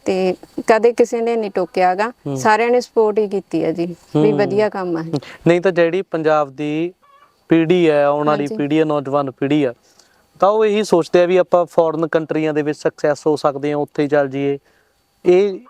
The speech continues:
Speaker 2: ਇਹ ਕਿਉਂ ਨਹੀਂ ਸੋਚਿਆ ਵੀ ਮੈਂ ਉੱਧਰ ਨੂੰ ਚੱਲ ਜਾਂ ਫਿਰ?
Speaker 1: ਨਹੀਂ ਵੀਰੇ, ਮੈਂ ਬਾਰ-ਬਾਰ ਇਹ ਨਹੀਂ ਸੋਚਿਆ ਸੀਗਾ। ਮੇਰੀ
Speaker 2: ਹੂੰ।
Speaker 1: ਪਲੱਸ ਟੂ ਤੱਕ ਗ੍ਰੈਜੂਏਸ਼ਨ ਆ, ਪੜ੍ਹਾਈ ਕੀਤੀ ਹੋਈ ਆ ਵੀਰੇ।
Speaker 2: ਹੂੰ।
Speaker 1: ਤੇ ਗਾਂਹ ਗ੍ਰੈਜੂਏਸ਼ਨ ਵੀ ਕਰ ਰਹੀ ਸੀ, ਕੁਛ ਘਰ ਦੇ ਹਾਲਾਤ ਉਦਾਂ ਦੇ ਸੀਗੇ ਵੀ ਮੈਰਿਜ ਹੋ ਗਈ ਸੀਗੀ ਜੀ।
Speaker 2: ਹੂੰ।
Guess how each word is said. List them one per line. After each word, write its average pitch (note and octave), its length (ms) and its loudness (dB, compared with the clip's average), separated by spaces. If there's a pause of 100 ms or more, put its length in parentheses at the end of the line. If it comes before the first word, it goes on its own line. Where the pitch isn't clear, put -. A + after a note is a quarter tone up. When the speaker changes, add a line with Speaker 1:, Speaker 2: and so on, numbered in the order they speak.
(160)
Speaker 2:
ਇਹ A#3 200 2
ਕਿਉਂ G#3+ 160 0
ਨਹੀਂ A3 100 -4
ਸੋਚਿਆ F3 380 0
ਵੀ E3 120 -4
ਮੈਂ D#3+ 180 -2
ਉੱਧਰ D#3 280 -2
ਨੂੰ E3 140 -8
ਚੱਲ B2+ 220 -4
ਜਾਂ C3+ 140 -12
ਫਿਰ? C3+ 120 -14 (380)
Speaker 1:
ਨਹੀਂ B3+ 240 4
ਵੀਰੇ, C4+ 260 -2
ਮੈਂ B3 380 0 (180)
ਬਾਰ-ਬਾਰ A3 480 -2
ਇਹ A3 100 -6
ਨਹੀਂ G#3+ 140 -6
ਸੋਚਿਆ G3+ 380 -6
ਸੀਗਾ। G#3 200 -6
ਮੇਰੀ A3 140 0
Speaker 2:
ਹੂੰ। G#3+ 60 0
Speaker 1:
ਪਲੱਸ G3+ 320 0
ਟੂ A#3 100 -4
ਤੱਕ A3 260 -2
ਗ੍ਰੈਜੂਏਸ਼ਨ G3+ 680 -6
ਆ, G3+ 80 -6 (220)
ਪੜ੍ਹਾਈ A3 220 2
ਕੀਤੀ G3+ 260 -2
ਹੋਈ G3 260 0
ਆ G3 60 0
ਵੀਰੇ। G#3 180 0
Speaker 2:
ਹੂੰ। D#3+ 640 -2 (100)
Speaker 1:
ਤੇ G3 200 0
ਗਾਂਹ G#3+ 220 0
ਗ੍ਰੈਜੂਏਸ਼ਨ A3 640 0
ਵੀ B3 100 -2
ਕਰ A3+ 180 0
ਰਹੀ A3 180 -4
ਸੀ, A#3+ 140 -10
ਕੁਛ A3 260 -6
ਘਰ G#3+ 440 0
ਦੇ G#3 140 -2
ਹਾਲਾਤ G3+ 400 -2
ਉਦਾਂ F#3+ 300 -4
ਦੇ F#3+ 120 -2
ਸੀਗੇ G3 240 -4
ਵੀ G#3 140 0
ਮੈਰਿਜ F#3+ 440 0
ਹੋ G3 160 -2
ਗਈ F#3 140 -2
ਸੀਗੀ G3 320 -2
ਜੀ। A3+ 120 2
Speaker 2:
ਹੂੰ। C#3+ 360 0